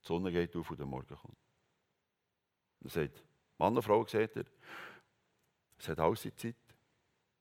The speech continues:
Nach der Nacht, wo ich Angst hatte, kommt der nächste Morgen, die Sonne mit ihrer Wärme.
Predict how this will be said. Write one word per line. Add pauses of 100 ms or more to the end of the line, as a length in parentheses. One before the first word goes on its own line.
(580)
Nach
der
Nacht, (920)
wo
ich
Angst
hatte,
kommt (100)
der
nächste
Morgen, (380)
die
Sonne
mit
ihrer
Wärme.